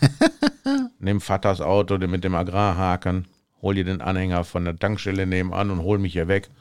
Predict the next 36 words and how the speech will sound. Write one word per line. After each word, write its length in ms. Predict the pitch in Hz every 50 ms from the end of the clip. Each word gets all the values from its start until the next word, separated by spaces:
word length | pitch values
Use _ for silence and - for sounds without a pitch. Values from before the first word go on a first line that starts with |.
| _ _ _ _ _ _
Und 80 | - 87
dann 80 | 85
gab's 180 | 78 90 82 -
erstmal 240 | 90 78 - 90 76
Rumgeschimpfe, 560 | 90 113 127 113 101 - - 104 90 - -
Rumgeschimpfe, 640 | 76 98 135 147 139 117 - - 131 127 - - 80
ne? 220 | 87 90 90 - -
Aber 180 | 85 95 101
da 160 | 98 113 117
muss 180 | 143 160 151 143
man 120 | 143 135
ja 140 | 131 123 110
sagen, 320 | 101 104 107 113 113 104 95
ne, 100 | 95 92
da 160 | 87 80 85
war 160 | 98 101 -
er 60 | 101
ja 100 | 87 82
wirklich 240 | 98 - - 90 85
sehr 140 | - 90 85
lo-, 160 | 87 87 85
loyal. 500 | 85 85 82 82 90 87 78 67 67 - - _ - - - - - - - - - _ _ _
Dann 340 | - 82 80 58 80 82 71 _
hat 180 | - - 85 82
er 60 | 78
den 160 | 78 76 -
Omega 280 | - 110 123 117 110 101
davor 300 | 98 92 - - 101 98
gespannt 500 | 95 92 - - - 95 107 107 - -
und 180 | - 92 92 90
dann 180 | 85 87 92 110
ist 260 | - 92 - - -
er 80 | 92
dann 140 | 85 85 85
nach 200 | 85 87 90 -
Köln, 400 | - 101 101 107 127 139 139 139